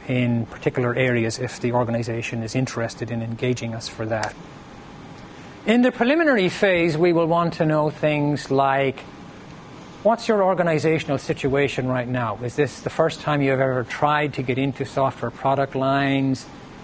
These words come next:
Can you tell us something about your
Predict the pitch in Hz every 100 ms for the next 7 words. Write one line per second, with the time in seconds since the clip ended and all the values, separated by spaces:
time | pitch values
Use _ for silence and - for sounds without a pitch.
0 | - - 151 143 139 - 151 147 147 -
1 | 147 135 - 143 139 131 120 131 135 131
2 | - - 127 127 127 123 123 117